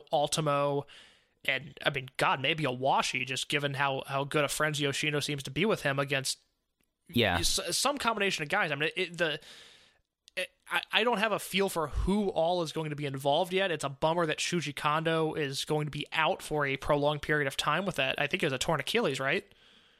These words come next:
Speaker 2: Yeah,
Speaker 1: Yeah, so
Speaker 2: no,
Speaker 1: he,
Speaker 2: the
Speaker 1: he, yeah, he's completely out for a World, which is a bummer, 'cause I would imagine he would have been in Yoshino's farewell match, given the Italian collection connection there.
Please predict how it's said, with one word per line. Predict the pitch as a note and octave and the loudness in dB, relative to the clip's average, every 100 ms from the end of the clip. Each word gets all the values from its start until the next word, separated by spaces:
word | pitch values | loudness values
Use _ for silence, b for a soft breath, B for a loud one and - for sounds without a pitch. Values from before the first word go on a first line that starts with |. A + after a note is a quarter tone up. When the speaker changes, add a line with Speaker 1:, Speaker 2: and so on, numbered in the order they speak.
| - | 2
Speaker 2:
Yeah, | A2+ F2 D#2 | 4 4 4
Speaker 1:
Yeah, | E3+ | 4
so | G2 | 4
Speaker 2:
no, | - | 4
Speaker 1:
he, | - | 2
Speaker 2:
the | - G#2+ | 2 4
Speaker 1:
he, | G2+ F#3 | 2 0
yeah, | E3 C#3+ | -2 -2
he's | F3+ E3+ | -2 -2
completely | - C#3+ F#3 D#3 C#3+ | -4 -4 -2 0 0
out | C#3+ | -2
for | - | -2
a | C#3 | -2
World, | E3 E3 | 0 0
which | C3+ D3 | 0 -4
is | C#3+ | -2
a | |
bummer, | C3+ E3+ C3+ | 0 2 0
'cause | C#3+ | 0
I | C#3+ | 0
would | C#3 | 0
imagine | C#3+ D#3+ D3+ C#3 | 0 0 0 -2
he | D3+ | 0
would | D3 | 0
have | C3+ | 0
been | C#3+ | -2
in | C#3 C3+ | -2 -2
Yoshino's | C3+ - C#3+ C3+ - | -4 -2 -2 -2 0
farewell | C#3 C3+ B2+ | 0 0 -2
match, | C#3 D#3 C#3 - - B B | 0 0 0 -2 -6 B B
given | D3+ C#3 | -2 0
the | C#3 C3+ C3+ C#3 | 0 0 0 -2
Italian | - D3+ C#3 | 0 0 0
collection | - D3 E3 - C#3+ C3 - - | -2 0 0 0 -2 -4 -8 -6
connection | C#3+ C#3+ - - C3+ - - | -2 0 0 0 -2 -4 -6
there. | D3+ C#3 C3+ | -2 0 0